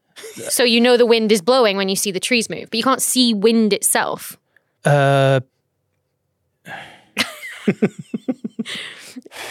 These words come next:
Speaker 1: Right? You can't see that. And so in the same way, like, we can't see dark matter, but we know it's there because we see its effects due to gravity.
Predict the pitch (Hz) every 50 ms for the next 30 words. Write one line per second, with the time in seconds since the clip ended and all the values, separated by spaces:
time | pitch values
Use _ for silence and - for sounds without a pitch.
0 | - - - - 285 330 269 - - - - - - - - 311 214 220 226 269
1 | - - 254 240 277 262 - 269 - - 285 294 220 196 160 - - _ _ -
2 | - - - - - _ _ _ _ _ _ _ _ _ _ - - _ 226 254
3 | 240 285 269 262 254 269 - - 269 269 269 254 247 254 247 214 202 202 190 202
4 | 196 185 - - - 208 226 208 - 240 233 - - - - - - 233 233 226
5 | 226 214 185 226 208 196 180 - 196 208 208 214 - 190 165 170 165 - - 170
6 | 208 208 202 208 196 196 185 180 - - - 202 196 190 175 170 165 160 156 170
7 | 170 - _ _ _ - 202 - - 208 190 170 190 190 - - 202 196 185 180
8 | 180 175 175 175 - _ _ - 190 - - - - - - _ _ _ _ _
9 | _ - 202 - - 208 - - - 202 190 - - - 208 214 196 - - 170
10 | 151 - -